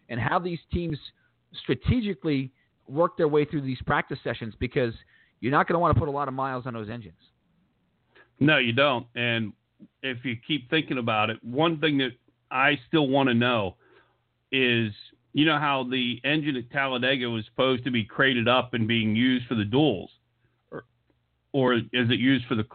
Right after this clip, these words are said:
Speaker 2: the Clash, one of the two? I just wanna know what happens if you have a car that wasn't in that. These new teams that are coming out that weren't part of it. I mean, what happens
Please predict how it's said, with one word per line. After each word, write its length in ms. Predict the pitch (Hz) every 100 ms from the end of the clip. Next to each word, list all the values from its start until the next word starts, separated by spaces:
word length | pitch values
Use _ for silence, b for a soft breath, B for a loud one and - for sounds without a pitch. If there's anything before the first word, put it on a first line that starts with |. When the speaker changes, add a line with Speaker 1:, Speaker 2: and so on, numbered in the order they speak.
| - -
Speaker 2:
the 220 | 120 110 -
Clash, 280 | 131 117 107
one 120 | 131
of 60 | 117
the 60 | 107
two? 260 | 139 113 - b b b b b
I 140 | - 233
just 100 | 214
wanna 160 | 147
know 120 | 147 135
what 160 | 139
happens 400 | 139 135 127 117
if 160 | 117 123
you 180 | 143 147
have 160 | 143
a 60 | 117
car 320 | - 131 127
that 80 | 113
wasn't 320 | 120 120 104
in 160 | 117 117
that. 180 | - - _ _ _ _ _ _ _ _ _ _ _ _
These 280 | 135 147 135
new 160 | 147
teams 340 | - 156 151 127
that 100 | 117
are 60 |
coming 300 | 117 135 123
out 340 | 117 127 117 -
that 200 | 113 -
weren't 260 | 117 127 -
part 280 | 131 131 104
of 100 | 87
it. 120 | - _ _ _ _ _ -
I 100 | 110
mean, 360 | 110 104 92 - _ _ _ _ _ _ _ _ _ _ _
what 260 | 120 123 151
happens 520 | 147 143 139 117